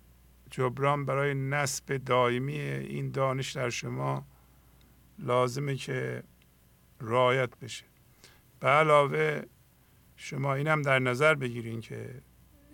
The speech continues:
این تلویزیون و برنامه و تمام خانهٔ مولانا و تمام هزینه هایی که ما داریم،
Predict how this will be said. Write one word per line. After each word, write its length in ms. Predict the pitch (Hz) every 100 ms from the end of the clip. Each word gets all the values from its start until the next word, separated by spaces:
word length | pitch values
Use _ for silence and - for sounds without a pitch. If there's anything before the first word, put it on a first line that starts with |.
| 294 302 277
این 440 | 143 139 127 - - _ _ _ _ -
تلویزیون 680 | - 131 131 117 127 139 123
و 60 |
برنامه 760 | 117 127 123 120 117 135 139 131
و 220 | 143 139
تمام 640 | 135 123 131 139 135 131 - - - - - - - - - - - - -
خانهٔ 380 | - 139 127 131
مولانا 760 | 123 117 117 117 117 127 131
و 120 | 127 135
تمام 380 | - 143 156
هزینه 400 | 139 131 120 123
هایی 220 | 120 131 123
که 120 | 123
ما 160 | 117
داریم، 480 | 117 120 139 143 139